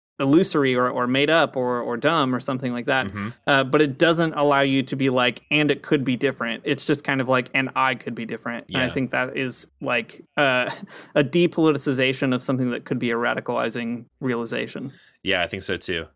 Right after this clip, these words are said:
Speaker 2: Um, okay, so kind of going forward with Brian Zahnd here. Um, l-, so the, a-, after he says that first kind of bit about, you know, his politics and how they're so different,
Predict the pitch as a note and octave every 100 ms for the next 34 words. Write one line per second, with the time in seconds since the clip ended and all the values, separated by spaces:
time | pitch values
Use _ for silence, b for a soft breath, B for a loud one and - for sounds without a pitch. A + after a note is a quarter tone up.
0 | _ _ _ _ _ _ _ _ _ _
1 | - G2+ G2 F#2 F2+ - _ _ _ A#2+
2 | A#2+ F#2+ F2+ - - A#2+ A#2 - _ -
3 | F#3 B2+ B2 A#2+ - A2 A2+ F2 - G2+
4 | G2 F#2+ G2 - G2 F#2+ F#2 F#2+ F#2 F2+
5 | - b b b - G2 F#2 F#2 F2+ -
6 | G2+ A#2 - - B2+ B2 A2 A#2 A2+ A2
7 | _ - A#2+ C3+ D#3+ F3+ D3+ B2 G#2+ G#2
8 | G2 G#2 F#2+ - G2+ F2+ F2 F#2 F#2 F2+
9 | F2+ F2 F2 - F#2+ E2+ E2 G#2 - F2+
10 | E2+ - E2+ D#2+ F2+ E2+ D#2 G2+ F#2 F2
11 | - -